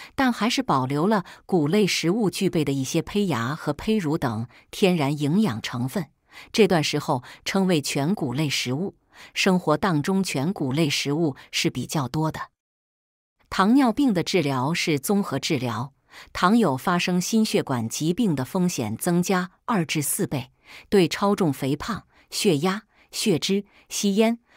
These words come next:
蛋白尿等多重危险因素的综合干预，可显著减少二型糖尿病朋友心血管疾病发生和死亡风险。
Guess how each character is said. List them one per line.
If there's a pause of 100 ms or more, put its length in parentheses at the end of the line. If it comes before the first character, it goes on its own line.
(120)
蛋
白
尿
等
多
重
危
险
因
素
的
综
合
干
预， (180)
可
显
著
减
少
二
型
糖
尿
病
朋
友
心
血
管
疾
病
发
生
和
死
亡
风
险。